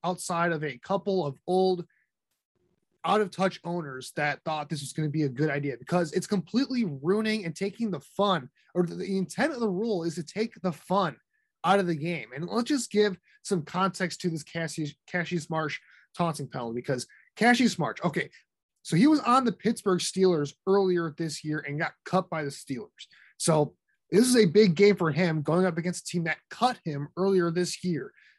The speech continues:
Cassius Marsh gets on the pa-, practice squad this week for the Bears, gets elevated to the roster. I think it was either the day before the game or the day of the game,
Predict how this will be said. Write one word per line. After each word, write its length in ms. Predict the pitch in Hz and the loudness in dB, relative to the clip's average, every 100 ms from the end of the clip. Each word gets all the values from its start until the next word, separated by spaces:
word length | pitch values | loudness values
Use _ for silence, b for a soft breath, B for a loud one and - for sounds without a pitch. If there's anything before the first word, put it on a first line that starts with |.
| b - | b -10
Cassius 340 | 170 190 226 | -4 -2 0
Marsh 280 | 196 196 190 | 0 0 -2
gets 200 | - 160 | -6 -4
on 100 | 208 | -2
the 80 | 196 | -4
pa-, 260 | 180 196 180 | 0 0 -2
practice 340 | - 202 190 190 | -2 -2 -2 -6
squad 360 | - 180 175 | -2 0 0
this 220 | 151 185 196 | -2 -4 -2
week 240 | 190 180 b b b _ | -4 -4 b b b _
for 120 | 170 | -2
the 80 | 208 | 0
Bears, 480 | 180 185 185 190 - | 2 2 2 -2 -8
gets 160 | 165 143 147 | -10 -10 -4
elevated 320 | 175 190 208 | 0 0 0
to 60 | |
the 100 | 208 | 0
roster. 600 | 196 185 185 190 190 196 - _ - | 0 0 0 0 -2 -2 -8 _ -10
I 80 | 147 | -8
think 220 | 196 175 | -6 -4
it 60 | |
was 360 | 170 170 175 - | -2 0 -2 -2
either 180 | 165 160 | -4 -2
the 100 | 147 | -2
day 140 | 143 190 | 0 -2
before 280 | 185 208 | 0 -4
the 80 | 196 | -2
game 280 | 185 196 180 | -2 -4 -4
or 100 | 151 | -4
the 80 | 135 | -6
day 300 | 123 180 190 | -2 0 0
of 220 | 170 196 | 0 -4
the 80 | 156 | -4
game, 280 | 123 123 113 | -12 -14 -18